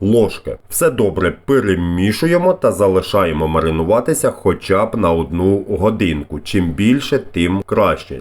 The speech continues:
Шашличок із свинини буде з двох видів м'яса:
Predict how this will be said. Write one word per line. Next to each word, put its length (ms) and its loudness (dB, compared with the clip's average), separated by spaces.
Шашличок 640 -2
із 160 -2
свинини 420 2
буде 460 0
з 80 -6
двох 360 -2
видів 360 0
м'яса: 520 0